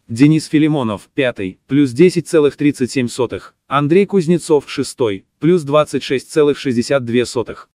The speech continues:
Россиянка Анастасия Фалеева лишена золотой медали в классическом спринте на чемпионате мира среди юниоров и молодёжи по лыжным гонкам в Вуакатте. На финишной прямой Фалеева задела лыжу чешки Терезы Бирановой. Биранова упала и в итоге финишировала последней.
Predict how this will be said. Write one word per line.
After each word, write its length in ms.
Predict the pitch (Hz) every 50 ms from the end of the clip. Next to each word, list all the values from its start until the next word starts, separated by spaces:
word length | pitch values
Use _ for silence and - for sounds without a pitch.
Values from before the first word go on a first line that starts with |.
| _ _ -
Россиянка 680 | 127 131 127 - - 135 131 139 147 143 131 - 139 -
Анастасия 560 | - 139 143 131 - 147 139 - 143 135 123
Фалеева 380 | - 143 135 135 151 147 135 131
лишена 420 | 127 131 - - 147 135 139 131
золотой 400 | 113 123 123 123 120 - 139 127
медали 340 | 123 127 117 147 156 156 156
в 80 | - -
классическом 640 | - 151 139 - - 156 - 160 - - 175 156
спринте 420 | - - - 156 151 143 127 143 131
на 100 | 131 123
чемпионате 560 | - 147 131 135 139 127 123 123 120 - 135
мира 240 | 127 131 135 127 120
среди 280 | - 135 127 113 120
юниоров 540 | 123 123 123 123 123 131 147 156 160 - - -
и 100 | 165 180
молодёжи 560 | 175 170 147 139 131 123 147 151 139 131 131
по 140 | - - 135
лыжным 440 | 127 131 151 165 147 160 175 156 139
гонкам 380 | 127 139 127 120 - 135 123
в 20 | 113
Вуакатте. 600 | 123 143 139 127 - 127 110 - - - 80 - _ _ _ _ -
На 200 | 127 135 143 139
финишной 500 | - - 170 165 165 151 - - 151 139
прямой 320 | - 147 147 139 147 143 131
Фалеева 460 | - 139 123 131 160 170 175 175 170
задела 340 | 143 151 143 151 151 143 143
лыжу 320 | 139 156 170 156 160 165
чешки 380 | - - 147 127 - - 139 120
Терезы 340 | - 127 120 120 107 117 117
Бирановой. 640 | 117 135 131 131 120 107 98 90 82 78 - _ _ _ -
Биранова 600 | 113 107 123 143 131 131 147 160 160 143 139 147
упала 460 | 143 135 135 120 - 151 139 131 123
и 160 | 123 123 127 123
в 100 | 123 120
итоге 300 | - - - 151 156 139
финишировала 640 | - 151 139 135 123 - 160 143 139 123 127 127 127
последней. 720 | - 143 127 - 131 131 127 110 104 101 87 78 76